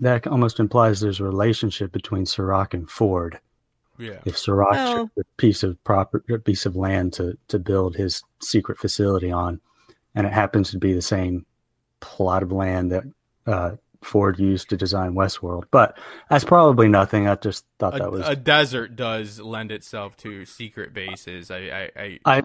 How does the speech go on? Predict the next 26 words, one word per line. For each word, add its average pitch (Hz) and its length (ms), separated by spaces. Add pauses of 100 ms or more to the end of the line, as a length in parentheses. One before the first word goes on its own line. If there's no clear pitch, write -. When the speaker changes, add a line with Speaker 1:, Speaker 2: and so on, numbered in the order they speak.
(340)
Speaker 2:
yeah. 95 260
Speaker 1:
yeah, 104 240
I 123 120 (160)
assume 123 340
that 104 160
that's 104 240
what 117 80
she - 140
was 95 120
talking 95 360
about, 87 320
is 85 180
just - 280 (380)
the 110 160
desert 95 480 (360)
terrain 87 600 (520)
there. 85 260 (680)
Speaker 2:
W-, 123 380
I 131 100
wanna 131 220
get 117 180
your 120 100
take 120 240
on 113 80
this 110 220
when, 110 160